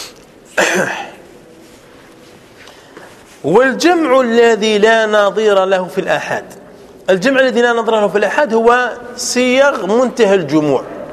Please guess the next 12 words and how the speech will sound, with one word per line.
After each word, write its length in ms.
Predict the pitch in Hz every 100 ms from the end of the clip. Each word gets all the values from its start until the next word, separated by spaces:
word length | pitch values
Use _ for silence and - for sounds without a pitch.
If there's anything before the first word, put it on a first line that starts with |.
| - - - - - - - - - - -
مثلًا 380 | 269 285 311 262
جمع 360 | 220 240 220
كلب، 260 | 202 202 147 - - - - - - - - - - - - - - - - - - _ - _ - - -
<coughs> 40 | 508 480 494 - - - - - - -
كلاب، 560 | 311 247 139 - - - - - - - -
كلاب 260 | 277 294 -
تجمع 360 | 277 262 262
أو 80 | 233
لا 80 | 240
تجمع؟ 340 | 196 165 165 - - - - - - - - - - - -
تجمع 380 | 415 226 214 -
على 300 | 214 277 294